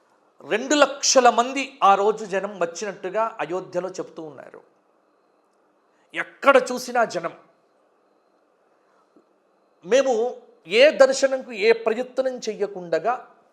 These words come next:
క్యూలో నిలబడి దర్శనంకు వెళ్ళాము. ఎంత అద్భుతమైనటువంటి మేనేజ్‌మెంట్ అంటే, రామజన్మభూమి తీర్థక్షేత్ర ట్రస్ట్ వారు అద్భుతమైన ఏర్పాట్లండి. మేము క్యూలో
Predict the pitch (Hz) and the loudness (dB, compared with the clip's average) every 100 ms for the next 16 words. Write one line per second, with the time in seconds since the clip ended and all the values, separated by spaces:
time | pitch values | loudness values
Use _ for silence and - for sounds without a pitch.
0 | _ 196 254 285 285 233 185 170 277 175 | _ -12 -8 -2 -2 -2 -6 -6 -8 -8
1 | 156 156 160 170 180 135 - - 123 _ | -8 -8 -16 -14 -14 -16 -20 -20 -20 _
2 | _ _ _ _ _ _ _ _ _ _ | _ _ _ _ _ _ _ _ _ _
3 | _ _ _ _ 139 160 160 - - - | _ _ _ _ -14 -2 -2 -2 -12 -6
4 | 247 269 269 254 233 220 214 190 196 208 | -2 -2 -2 -6 -8 -10 -12 -10 -10 -12
5 | 190 190 175 175 - 165 143 160 _ _ | -12 -14 -12 -12 -8 -8 -8 -12 _ _
6 | _ - 151 190 180 190 190 175 180 170 | _ -4 -2 -2 -4 -8 -10 -8 -10 -10
7 | - 170 - 165 - 160 - 147 - 165 | -12 -10 -12 -12 -10 -10 -10 -12 -10 -10
8 | 165 - 185 156 139 143 123 127 _ _ | -10 -12 -6 -4 -4 -6 -14 -18 _ _
9 | _ _ _ 151 143 131 156 233 208 196 | _ _ _ -8 -8 -12 -8 -4 -4 -6
10 | 180 156 156 165 151 - 131 127 127 _ | -8 -8 -8 -6 -6 -8 -18 -20 -20 _
11 | _ _ _ _ _ _ _ _ 151 190 | _ _ _ _ _ _ _ _ -4 -4
12 | 185 - 202 233 254 240 - | -4 -8 -8 0 4 4 2